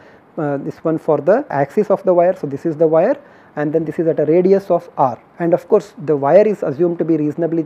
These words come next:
thick, having a radius A, so that this small value of R is actually inside the wire itself. Okay. So, over that one, for that loop E, F, G, H, E, if I apply Ampere's law, what do I obtain?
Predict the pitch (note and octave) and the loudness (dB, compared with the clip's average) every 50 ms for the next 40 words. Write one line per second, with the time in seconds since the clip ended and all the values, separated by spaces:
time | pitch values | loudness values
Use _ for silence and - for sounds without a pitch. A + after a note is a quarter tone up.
0 | - _ - A#3 G#3+ - - - _ - - D3+ D3 D3+ D#3+ D#3+ D#3+ C#3+ C#3+ C#3 | -8 _ -6 -6 -6 -6 -14 -20 _ -8 -4 -4 -2 -2 0 0 0 0 0 -2
1 | C#3+ D3 C#3 - - _ - A#3+ G#3+ F3+ G3+ F#3+ - - - - - - _ - | -2 -4 -4 -6 -10 _ 2 4 4 4 2 -2 -6 -16 -20 -20 -20 -16 _ -2
2 | E3+ D#3 E3+ F#3+ F#3 - - - - C#3+ F3 - - - _ _ _ _ _ _ | 2 4 4 4 2 2 -6 -16 -6 -4 -4 -4 -4 -10 _ _ _ _ _ _
3 | - - - F3+ E3+ F3 G3+ A#3 A#3 G3 F#3+ F3+ F3+ E3+ E3 D#3 D3+ - - - | -20 -12 -6 -4 -2 0 0 0 2 4 2 4 4 2 2 0 0 -2 -4 0
4 | G3 G3 E3 D#3 D3 D3+ C#3+ C#3+ - - F#3 F#3+ E3+ D3 C#3+ D3 - - E3 D#3+ | 2 2 4 2 2 0 -2 -4 -4 -6 -6 -4 -4 -4 -4 -4 -2 -2 -2 -2
5 | D3 C#3 D#3+ G#3 A3+ E3 C3 C3+ C3+ C3 A2+ - - - - - - - _ _ | -2 -2 -2 -2 -2 -2 -4 -4 -6 -10 -12 -16 -20 -20 -20 -20 -20 -20 _ _
6 | _ _ _ D#3 E3 - - - - - - - - - - - - - - - | _ _ _ -20 -14 -14 -14 -16 -16 -20 -20 -20 -20 -20 -20 -20 -20 -20 -6 2
7 | - - D#3 - B3 C4 D#4 F4 E4+ B3+ G3 A3+ C4+ C#4+ C#4+ - A#3+ G#3 G3 C#3+ | 2 2 4 4 2 2 2 0 -2 2 4 4 4 4 0 2 4 6 6 6
8 | C#3 F#3 C4+ - - _ _ _ _ _ _ _ _ _ _ _ - - - F#3+ | 4 2 -2 -8 -14 _ _ _ _ _ _ _ _ _ _ _ -20 -2 2 2
9 | F3+ E3+ D#3+ G3+ A3+ B3 A#3+ - G3 G#3 G#3 G3 - - G#3 G3 G3 G3+ - - | 2 4 4 2 2 2 0 4 6 6 6 4 2 -2 -2 -2 0 -2 0 4
10 | G#3 F#3+ G3+ G3 - - - - - - - _ _ D#3 C#3+ C3 C#3 E3 F3 F3 | 6 6 6 6 2 -6 -20 -20 -20 -20 -20 _ _ -10 -10 -8 -6 -4 -2 0
11 | F3 E3+ - - E3+ E3 E3 - - - - _ - B3+ C4+ A#3 E3+ E3+ G3+ B3+ | 0 -2 -2 0 0 0 0 0 -6 -16 -14 _ 0 2 2 4 2 0 -2 -6
12 | - - - - - - - _ G#3 F#3+ - A3+ A3 A3 - - F3 - - A#3 | -10 -14 -20 -20 -20 -20 -8 _ -6 0 2 2 2 2 0 -2 -4 -4 -2 -2
13 | A#3 A#3+ B3 A#3+ A#3 A3+ - _ _ _ - _ _ _ _ - F3+ A3 A#3 A3+ | -2 0 -2 -2 -6 -10 -14 _ _ _ -20 _ _ _ _ -2 -2 -2 0 -2
14 | C4 B3+ B3+ A#3+ - - - E3 C#3 C3 C#3 G3+ F#3+ G#3 A3 G#3 A#3+ B3 A3+ G#3+ | 0 0 0 0 0 -6 -4 -2 -2 -2 -2 -2 -2 -4 -4 -2 -2 -2 0 0
15 | G#3 G3 G3+ - - A#3 C#4 F#4 G4+ | -2 -2 -4 -2 -2 0 0 0 -2